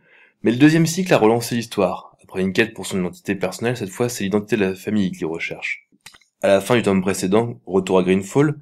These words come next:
après en avoir pris plus sur le Mayflower et l'organisation qui manipule Jason, on avait laissé Betty en fâcheuse posture. Treize va donc parcourir le monde pour comprendre les origines de sa famille et tenter de libérer Jones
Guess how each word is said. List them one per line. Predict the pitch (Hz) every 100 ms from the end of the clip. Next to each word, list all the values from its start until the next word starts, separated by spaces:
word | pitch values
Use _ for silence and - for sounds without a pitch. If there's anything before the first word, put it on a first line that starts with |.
| _ _ -
après | - 139
en |
avoir | 123 123
pris | 131
plus | 143
sur | 147 110
le | 98
Mayflower | 101 104 104 107 104 113 101
et |
l'organisation | 82 95 95 95 110
qui | 104
manipule | 85 85 82 90
Jason, | 87 90 104 127 120 -
on | 98
avait | 95
laissé | 107 110 117
Betty | 107 110 - -
en |
fâcheuse | 98 107 98 120
posture. | - 101 - - - - _ _
Treize | - 107 110
va | 92
donc | 95 95
parcourir | 107 - 104
le | 95
monde | 107 120 104 104 _ _
pour | - 98
comprendre | 120 131 135
les | 135 120
origines | 117 113
de | 123
sa | 117 113
famille | 117 123
et | 127
tenter | 110 107
de | 107
libérer | 98 101 101 98 92
Jones | 92 101